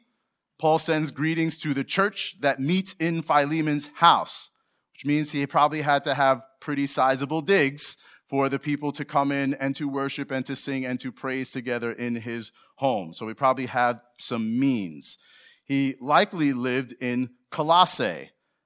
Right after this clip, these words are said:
Uh, that's where the letter to the Colossians was written. And we'll see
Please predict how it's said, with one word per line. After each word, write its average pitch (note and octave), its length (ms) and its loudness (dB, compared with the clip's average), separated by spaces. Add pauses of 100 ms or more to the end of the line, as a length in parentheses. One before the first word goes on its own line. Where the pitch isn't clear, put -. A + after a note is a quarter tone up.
(120)
Uh, G2+ 100 -10
that's A#2+ 240 0
where B2 220 0
the A#2+ 100 -4
letter B2 220 -2
to B2 160 -8
the A#2 100 -6
Colossians B2 880 0
was A2 280 -8
written. G#2 420 -6 (300)
And A#2 180 -4
we'll A2+ 80 -4
see C#3 400 -2